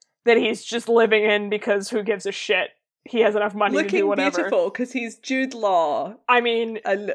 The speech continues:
Speaker 2: wearing all these
Speaker 1: <sighs>
Speaker 2: clothes. <laughs>
Speaker 1: The sheer just sex appeal is so off the charts. It is beyond
Speaker 2: Unbelievable.
Speaker 1: belief.
Speaker 2: The casting in this is just absolute perfection.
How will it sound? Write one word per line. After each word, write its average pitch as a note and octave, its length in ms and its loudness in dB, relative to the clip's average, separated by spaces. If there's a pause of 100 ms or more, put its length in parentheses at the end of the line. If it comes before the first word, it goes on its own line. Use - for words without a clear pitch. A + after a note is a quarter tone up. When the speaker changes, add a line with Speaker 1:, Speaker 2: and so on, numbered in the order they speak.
(120)
Speaker 2:
wearing C4+ 520 0
all A#3 200 2
these A3 240 -4
Speaker 1:
<sighs> - 180 -18
Speaker 2:
clothes. C#4+ 880 0 (140)
<laughs> C#5 400 -2
Speaker 1:
The D4+ 180 2 (1000)
sheer D#4 720 -2
just - 340 -14
sex A3+ 340 0
appeal C#4 540 0
is A3+ 180 -6
so A#3 320 0
off A3+ 200 2
the A3+ 80 -12
charts. A3 680 -2
It A#3 120 -2
is G#3 240 -2 (160)
beyond A3+ 680 2
Speaker 2:
Unbelievable. A3+ 800 0
Speaker 1:
belief. G#3+ 400 -2 (160)
Speaker 2:
The A#3+ 160 -8
casting C#4+ 580 0
in C#4+ 140 -6
this A#3 320 -2
is A3 200 -8
just G3 440 -6 (100)
absolute G#3 480 -2
perfection. G3 840 -6